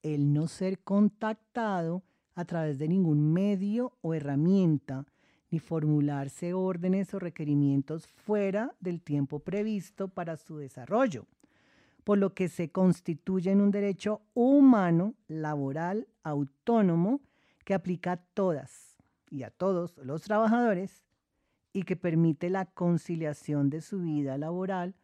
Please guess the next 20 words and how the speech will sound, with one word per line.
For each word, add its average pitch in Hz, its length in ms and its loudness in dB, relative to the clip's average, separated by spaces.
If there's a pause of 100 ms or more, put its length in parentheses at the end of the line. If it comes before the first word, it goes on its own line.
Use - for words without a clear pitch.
(340)
con 165 180 -2
la 156 120 -2
personal 139 720 -4 (440)
y 170 100 -8
la 175 100 -4
familiar. 135 480 -4 (560)
Pero 214 400 2 (400)
lo 208 140 2
que 196 100 0
pasa 165 240 -2
es 147 100 -10
que, 196 320 -2 (300)
no 175 180 0
sé 170 240 -4
si 165 380 -6
a 160 60 -4
ustedes 151 360 -8
les 160 400 -10
ha 135 80 -12
pasado 147 560 -8